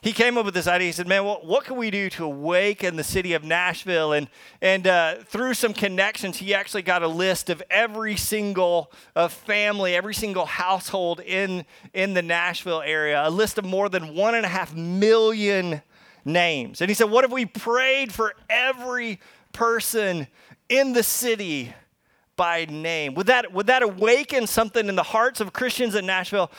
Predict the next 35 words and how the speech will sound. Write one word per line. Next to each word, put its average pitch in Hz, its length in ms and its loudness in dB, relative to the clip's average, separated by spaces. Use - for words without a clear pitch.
And 226 160 2
would 220 140 2
that 233 140 2
awaken 240 520 0
the 220 80 0
movement 214 440 -2
of 156 120 -4
God's 175 280 -2
Spirit 175 440 -6
in 151 100 -10
Nashville? 156 520 -4
And 202 120 0
so 208 220 4
I'm 196 100 0
proud 220 260 2
to 202 60 -10
say 214 160 0
many 208 200 -2
of 196 100 -8
you 202 80 -6
were 185 160 0
a 165 60 0
part 180 220 -2
of 180 80 -2
it 160 120 0
last 170 480 -4
year. 170 260 -4
Aspen 165 460 -4
Grove 165 260 0
was 156 100 -8
a 143 40 -8
part 165 320 -2
of 151 80 -8
this. 143 320 -6
Uh, 151 160 2